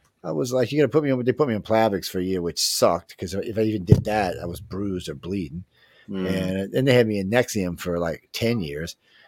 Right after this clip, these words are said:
Speaker 1: And, uh, I was like, "Doc," and, and he said, "Well, I help, you won't get no acid reflux with that." I'm like, "Yeah, but it should give me cancer or something."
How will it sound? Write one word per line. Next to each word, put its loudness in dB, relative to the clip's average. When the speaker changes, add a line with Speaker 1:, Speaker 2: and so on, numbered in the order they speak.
Speaker 1:
And, -4
uh, -6
I -4
was -4
like, -4
"Doc," 2
and, -6
and 0
he -6
said, -4
"Well, 6
I 2
help, 2
you -4
won't 0
get 0
no 6
acid 2
reflux 0
with -14
that." -2
I'm -6
like, -6
"Yeah, 2
but 0
it -4
should -2
give 2
me 2
cancer 2
or 0
something." -6